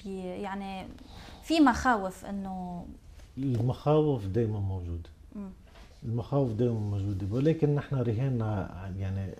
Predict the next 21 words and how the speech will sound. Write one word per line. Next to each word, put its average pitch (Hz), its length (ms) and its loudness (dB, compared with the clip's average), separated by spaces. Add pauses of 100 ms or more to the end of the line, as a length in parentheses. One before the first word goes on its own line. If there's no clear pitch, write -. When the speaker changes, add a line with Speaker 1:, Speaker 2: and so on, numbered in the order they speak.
Speaker 2:
على 117 260 0
عدة 117 460 2
أمور. 110 320 0
الرهان 117 340 2
الأول 123 600 0
إنه 127 260 -6
لحديت 151 560 0
هلأ، 113 160 2
لحديت 110 480 -2
هلأ 104 220 -2
بعد 120 320 -2
في 117 280 -2
غطاء 104 400 -4
دولي 101 540 -4
وإقليمي 98 720 -4
إنه 95 400 -6 (540)
الوضع 120 380 0
بالبلد 104 640 -2
ما 107 60 -4
لازم 95 240 -2
يتفجر. 85 420 -6